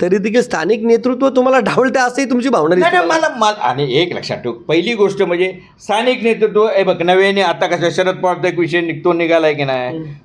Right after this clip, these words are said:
Speaker 2: की को-, नव्याने, नव्याने काम करणाऱ्या लोकांना
Speaker 1: नवीन
Speaker 2: ठीक
Speaker 1: पिढी
Speaker 2: आहे,
Speaker 1: आहे.
Speaker 2: हां. आता ती नवीन पिढी त्यांच्या, त्याच्यामध्ये एक पहिली गोष्ट लक्षात घ्या,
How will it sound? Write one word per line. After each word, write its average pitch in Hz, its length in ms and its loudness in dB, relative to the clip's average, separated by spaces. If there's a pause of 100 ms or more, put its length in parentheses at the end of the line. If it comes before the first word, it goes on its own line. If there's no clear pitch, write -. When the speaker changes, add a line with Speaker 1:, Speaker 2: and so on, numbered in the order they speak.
(100)
Speaker 2:
की 240 100 -6
को-, 240 160 0
नव्याने, 240 440 4
नव्याने 220 400 2
काम 208 240 0
करणाऱ्या 185 380 2
लोकांना 185 340 2
Speaker 1:
नवीन 277 200 4
Speaker 2:
ठीक 233 40 -6
Speaker 1:
पिढी 247 200 2
Speaker 2:
आहे, 139 160 2
Speaker 1:
आहे. 160 120 2
Speaker 2:
हां. 226 80 2 (240)
आता 277 260 -2
ती 392 160 -2
नवीन 285 260 2
पिढी 277 300 0
त्यांच्या, 233 340 -2
त्याच्यामध्ये 190 560 0
एक 170 300 0
पहिली 147 180 0
गोष्ट 135 240 -6
लक्षात 120 320 -2
घ्या, 87 220 -8